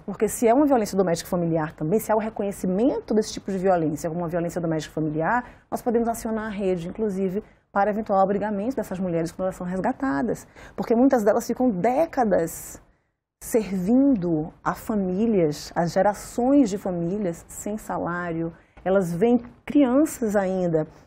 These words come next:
é, com promessas de estudo e não estudam, e ficam décadas, e quando são resgatadas, às vezes já idosas, com sessenta anos, não tem pra onde ir,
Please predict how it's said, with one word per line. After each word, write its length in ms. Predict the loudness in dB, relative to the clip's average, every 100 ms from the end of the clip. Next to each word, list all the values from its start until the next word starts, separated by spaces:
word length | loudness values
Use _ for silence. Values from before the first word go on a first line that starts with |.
| _ _ -2
é, 140 | 0
com 140 | 0 0
promessas 540 | 0 0 0 -2 -4
de 320 | -2 -2 -2
estudo 580 | -4 -8 0 4 4 2
e 40 |
não 140 | 0 -2
estudam, 680 | -6 -4 0 0 0 -2 -4
e 80 |
ficam 340 | -2 -2 0 2
décadas, 560 | 2 2 0 -2 0 -2
e 40 |
quando 200 | -2 -4
são 140 | -4
resgatadas, 600 | -6 -4 -4 -2 0 0
às 120 | 0 -2
vezes 220 | -2 0
já 120 | 2
idosas, 440 | 2 2 0 -2
com 100 | -8
sessenta 480 | -10 -10 -8 -10 -6
anos, 220 | -6 -4
não 140 | -4 -4
tem 220 | -4 -6
pra 140 | -4
onde 240 | -4 -2 -4
ir, 280 | -4 -4